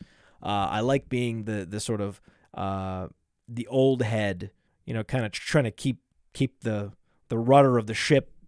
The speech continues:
straight and, uh, you know, just basically asking open-ended questions, not shy about not knowing anything.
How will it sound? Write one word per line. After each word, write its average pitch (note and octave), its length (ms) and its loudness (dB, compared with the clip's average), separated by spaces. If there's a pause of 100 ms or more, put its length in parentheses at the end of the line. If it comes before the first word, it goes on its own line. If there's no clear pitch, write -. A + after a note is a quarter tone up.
straight C3+ 540 6 (220)
and, G#2 220 -4
uh, F#2+ 240 -6 (200)
you B2 120 -6
know, A2 260 -8 (300)
just - 260 -6
basically C3 540 4
asking C3 360 0
open-ended B2+ 460 2
questions, D3+ 800 2 (380)
not C3 320 4
shy C#3 500 4
about A#2+ 300 0
not B2 180 -2
knowing C#3 320 4
anything. C#3 720 4